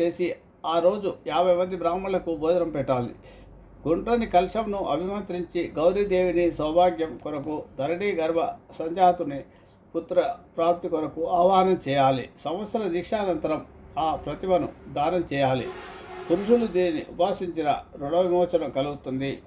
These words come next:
మంగళసూత్రమును పారాయణ చేస్తే రుణబాధల నుండి విముక్తిని పొందుతారు. పుత్రప్రద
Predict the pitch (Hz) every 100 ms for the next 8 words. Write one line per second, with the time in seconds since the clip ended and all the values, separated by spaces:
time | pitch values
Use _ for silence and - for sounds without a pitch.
0 | - 143 180 214 185 202 202 202 180 -
1 | 151 170 175 160 165 143 - 156 - 135
2 | 165 180 185 175 160 156 147 160 - 165
3 | - - 135 127 131 127 131 - - -
4 | - - - 175 180 226 226 - - -
5 | - - 196 180